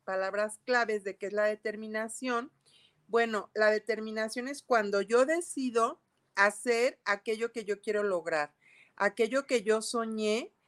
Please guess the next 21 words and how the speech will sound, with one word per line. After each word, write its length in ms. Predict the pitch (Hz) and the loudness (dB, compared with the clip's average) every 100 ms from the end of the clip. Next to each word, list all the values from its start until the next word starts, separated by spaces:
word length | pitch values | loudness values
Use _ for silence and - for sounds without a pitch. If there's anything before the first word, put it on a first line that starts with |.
| _ _ - | _ _ -2
aunque 340 | 226 220 226 | 0 2 2
tenga 340 | 240 240 254 | 2 2 4
a 60 | 269 | 6
veces 380 | 254 240 254 247 | 6 4 0 -4
situaciones 640 | 226 202 196 214 208 214 | -2 -2 -2 -2 -4 -4
que 140 | - 208 | -4 -2
pudieran 400 | 202 196 202 208 | 0 2 2 2
llegar 240 | 190 190 | 4 4
a 100 | 202 | 4
ser 320 | - 202 - - | 2 0 0 0
adversas, 840 | 190 196 190 240 254 - 180 - - | 2 2 2 2 2 -2 -6 -6 -8
¿sí? 200 | 247 427 _ _ _ _ _ - | -8 -8 _ _ _ _ _ 2
Es 180 | 226 | 2
cuando 440 | - 269 269 262 254 | 6 6 8 10 10
yo 240 | 226 247 | 8 6
decido 720 | 269 294 - 254 240 247 - - | 6 0 -4 -2 0 0 -2 -2
hacer 440 | 196 208 - 226 | -2 -2 -2 -2
lo 160 | 240 247 | -2 -6
que 140 | 233 | -8
quiero 260 | - 220 220 | -8 -4 -4
hacer 500 | 233 - 233 254 | -4 -4 -4 -2